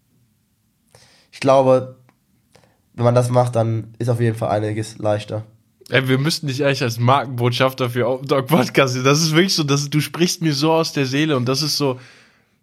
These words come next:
Speaker 2: weißt du, und das Schöne ist, dass ich an diesen Punkt gekommen bin, weil ich meine Erfahrungen gemacht hab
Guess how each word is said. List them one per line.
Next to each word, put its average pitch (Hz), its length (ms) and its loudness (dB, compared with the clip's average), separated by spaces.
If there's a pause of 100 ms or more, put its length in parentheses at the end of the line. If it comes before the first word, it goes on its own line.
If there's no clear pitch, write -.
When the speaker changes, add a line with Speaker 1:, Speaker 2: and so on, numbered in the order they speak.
(120)
Speaker 2:
weißt 139 220 0
du, 151 40 0
und 131 100 -2
das 123 100 2
Schöne 147 460 2
ist, 127 320 -6 (140)
dass 110 400 -2 (640)
ich - 280 -2
an 131 100 0
diesen 131 240 -2
Punkt 127 200 -2
gekommen 123 320 0
bin, 127 140 0
weil 113 140 2
ich 113 100 -4
meine 123 200 2
Erfahrungen 101 480 -2
gemacht 98 360 -8
hab 110 240 -8